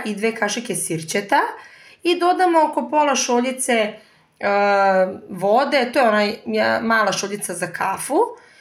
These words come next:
i to kuvamo nekih deset do petnaest minuta,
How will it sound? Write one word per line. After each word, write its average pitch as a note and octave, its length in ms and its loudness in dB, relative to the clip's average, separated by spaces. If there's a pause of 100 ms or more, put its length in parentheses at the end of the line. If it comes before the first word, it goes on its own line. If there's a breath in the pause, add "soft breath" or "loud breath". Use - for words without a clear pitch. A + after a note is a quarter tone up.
(200 loud breath)
i A3 180 -2
to F4 280 2
kuvamo D4+ 420 2
nekih A#3+ 300 0
deset G#3+ 360 0
do F3 120 -6
petnaest G#3+ 380 -2
minuta, F3+ 460 -2